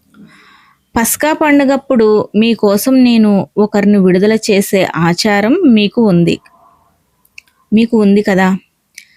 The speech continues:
మరి మీకోసం యూదుల రాజును విడుదల చేయమంటారా? బరబ్బా అనే బందిపోటు దొంగ, రాజద్రోహి, హంతకుడు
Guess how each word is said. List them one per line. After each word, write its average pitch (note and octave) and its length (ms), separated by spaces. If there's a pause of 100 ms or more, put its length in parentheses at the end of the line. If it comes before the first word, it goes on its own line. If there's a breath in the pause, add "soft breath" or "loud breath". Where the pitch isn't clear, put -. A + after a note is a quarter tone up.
(260 loud breath)
మరి B3 380
మీకోసం A#3 840 (220)
యూదుల A#3+ 440
రాజును G3+ 760
విడుదల F#3+ 280
చేయమంటారా? F3+ 840 (1500 soft breath)
బరబ్బా G#3 760
అనే G#3 300
బందిపోటు F#3 680
దొంగ, F#3 500 (540 soft breath)
రాజద్రోహి, G3 1000 (1000)
హంతకుడు G#3+ 760